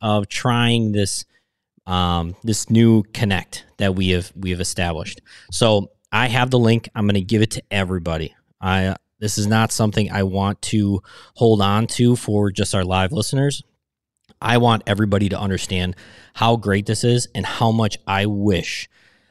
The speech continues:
I had this in my previous career. I wish I could have had this in my back pocket, and I wish I would have looked at my athlete, athletes in this light more often, 'cause I think I would have taken care of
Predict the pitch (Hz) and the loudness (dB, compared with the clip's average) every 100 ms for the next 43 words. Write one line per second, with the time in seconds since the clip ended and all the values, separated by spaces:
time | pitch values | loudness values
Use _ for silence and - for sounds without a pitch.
0 | _ 101 104 107 - 104 95 87 87 82 | _ 0 2 0 -2 -2 -2 -2 -4 -4
1 | - - _ _ _ _ _ 117 104 92 | -6 -10 _ _ _ _ _ 0 2 0
2 | - 98 87 - - 80 - _ _ _ | 0 -4 -4 -6 -8 -12 -12 _ _ _
3 | - 104 101 104 117 - 107 113 95 95 | -4 -2 0 4 4 2 -2 -2 -4 -6
4 | 101 95 95 107 101 98 92 87 101 87 | -6 -4 -6 -2 0 2 0 -2 -4 -4
5 | - 87 - _ _ _ - 101 92 92 | -4 -6 -8 _ _ _ -4 -2 0 -2
6 | 90 95 104 104 98 92 92 98 98 - | -2 0 0 0 0 -2 -2 -4 -2 0
7 | 98 92 - - - _ 101 95 95 95 | 0 -2 -8 -20 -20 _ -2 -2 0 -2
8 | - 95 87 - _ 95 90 98 90 - | 0 -2 -2 -6 _ -2 -2 -2 -4 -4
9 | 90 98 - 101 101 95 92 - - 95 | -2 -2 -4 -2 -2 0 -2 -10 -8 -2
10 | 95 92 95 98 - 92 90 - 101 87 | -2 -2 -2 -4 -4 -6 -6 -6 -6 -4
11 | 101 92 95 87 - 104 107 95 101 98 | -4 -2 -4 -4 -4 -4 -4 -6 -2 0
12 | 90 | -2